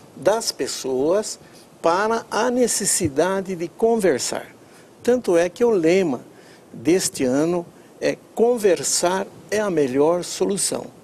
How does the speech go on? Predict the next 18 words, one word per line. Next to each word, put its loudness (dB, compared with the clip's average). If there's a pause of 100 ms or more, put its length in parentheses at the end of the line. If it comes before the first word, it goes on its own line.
(600)
O 2
C 2
V 0
V 0 (520)
acredita -2 (160)
que 0
todas -2 (100)
as -2
pessoas -6 (640)
que -10 (460)
conversam, 0 (360)
que -2
desabafam, 0 (760)
é, 0
são 2
as-, 0
são 2 (600)
acolhidas 0